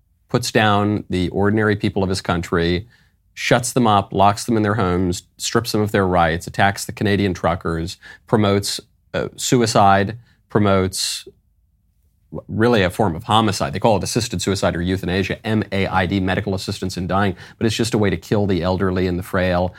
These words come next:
and the mentally impaired and the poor and the homeless. He's, he's pushing this around the country such that now a significant portion of Canadians die this way by the state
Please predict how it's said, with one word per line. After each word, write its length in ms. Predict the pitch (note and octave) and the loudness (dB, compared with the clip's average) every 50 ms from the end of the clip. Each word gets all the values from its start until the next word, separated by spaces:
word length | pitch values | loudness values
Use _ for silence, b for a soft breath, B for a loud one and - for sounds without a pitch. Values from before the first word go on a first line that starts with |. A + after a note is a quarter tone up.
| B B B B | B B B B
and 200 | - F#2 F#2 F2+ F2+ | -4 -2 -2 -2 -2
the 260 | - - E2 E2+ D#2 - - | -2 -4 -2 -4 -4 -6 -4
mentally 420 | G#2 G2+ F#2+ F#2 F2 - F#2+ F#2 | -2 -2 0 0 -2 -2 -2 -2
impaired 500 | F2+ F2 F2 - F#2 F2 F2 F2+ F2+ F2 | 0 -2 -2 0 0 0 2 2 0 0
and 180 | - - E2 D#2+ | -2 -4 -6 -8
the 60 | D#2+ | -8
poor 480 | - - D3+ C#3 G#2 C2 C#2 C#2 - - | -4 0 0 0 0 0 -2 -6 -6 -6
and 100 | E2+ F2 | -6 -4
the 60 | F2 | -2
homeless. 580 | G#2 A2 A#2+ B2+ G#2+ F2 - - G#2 - - - B B B B B B B B - | 0 0 2 2 0 -2 -4 -6 -8 -10 -10 -12 B B B B B B B B -4
He's, 400 | - - - B2 C3+ C3 - - | -2 0 2 2 2 2 0 -2
he's 200 | - B2 B2 A#2 | 0 0 0 0
pushing 380 | - - - C#3 C#3 - G2+ F#2+ | 0 0 0 0 2 2 0 0
this 160 | F#2+ F#2+ - | 0 0 0
around 220 | G2 G2+ F#2+ F2+ | 0 0 0 0
the 60 | E2 D#2+ | -2 -2
country 360 | - - A#2 A#2+ A#2+ - - | -2 -2 -2 -2 -2 -4 -2
such 240 | - G2 F2+ - - | -2 -2 -2 -2 -4
that 100 | - D#2 | -4 -2
now 160 | F#2+ F#2+ F#2 | 0 -2 -2
a 40 | F#2 | -2
significant 460 | - G2+ G2 F#2+ F#2+ - G2 F2 F2+ | -2 -2 -2 -2 -2 -2 -4 -4 -2
portion 300 | - F#2+ F#2+ - - G2 | -2 -2 -2 -2 -4 -6
of 100 | E2 - | -4 -4
Canadians 400 | - - F#2 F2+ F2+ D#2+ D#2+ F#2 | -4 -2 -2 0 -2 -2 -4 -6
die 640 | F#2+ G#2+ G#2+ G2 G2 G2+ G2 E2 C2+ C2+ C#2 - b b b b b _ - | -6 -2 2 4 6 6 4 4 2 -4 -8 -12 b b b b b _ -4
this 320 | G2+ G#2 G2+ F#2+ - - | 0 0 0 0 0 0
way 240 | G2+ G2 F#2+ F2 D2+ | 0 2 2 2 0
by 100 | C#2+ - | -2 -6
the 80 | D2 - | -8 -10
state 460 | - - - - F2+ F2 E2+ - | -8 -6 -2 -2 0 -2 -2 -4